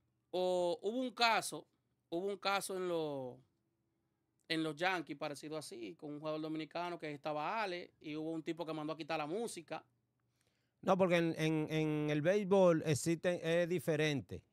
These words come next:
Speaker 2: Y son cosas que los caballos, como le llaman ellos, que son los jugadores ya establecidos de nombre, llega un novato,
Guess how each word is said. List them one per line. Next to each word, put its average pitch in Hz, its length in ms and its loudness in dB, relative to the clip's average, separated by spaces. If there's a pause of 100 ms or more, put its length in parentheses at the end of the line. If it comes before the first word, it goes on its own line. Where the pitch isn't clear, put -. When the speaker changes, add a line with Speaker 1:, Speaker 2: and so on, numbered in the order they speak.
(160)
Speaker 2:
Y 139 300 2
son 165 260 0
cosas 180 360 4
que 143 580 -2
los 143 320 0
caballos, 151 560 4
como 135 160 0
le 131 100 2
llaman 156 380 4
ellos, 120 220 0
que 113 60 -2
son 139 140 -4
los 156 100 0
jugadores 151 460 2
ya 151 260 2
establecidos 135 760 0
de 123 100 0
nombre, 135 440 2 (300)
llega 117 160 2
un 156 200 2
novato, 160 580 4